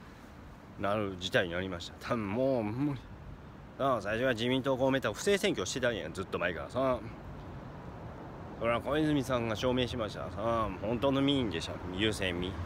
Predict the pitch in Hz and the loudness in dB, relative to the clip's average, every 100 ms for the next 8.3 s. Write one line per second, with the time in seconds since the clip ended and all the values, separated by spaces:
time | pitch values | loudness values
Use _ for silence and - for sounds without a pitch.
0 | - 101 110 107 92 101 92 98 104 113 | 0 2 2 2 0 0 0 0 0 -2
1 | 104 - 120 117 123 120 - - - - | -2 2 2 4 4 4 -2 -4 -4 -2
2 | - - 117 110 120 113 87 - - 87 | -2 2 4 4 4 4 2 0 0 2
3 | 95 98 143 170 151 120 - 80 76 - | 4 6 6 4 6 6 4 2 0 0
4 | - - - - - - - - - - | 0 0 -4 -4 -4 -4 -4 -2 -2 0
5 | - - - 135 78 - - - - - | -2 -2 0 0 2 0 0 -2 -4 -6
6 | - - - - - - - - - - | -6 -4 -4 -2 -4 -4 -6 -6 -6 -8
7 | - - 113 - 135 123 - 127 - 156 | -6 -4 -2 -2 0 2 4 2 4 6
8 | 185 185 104 | 6 4 2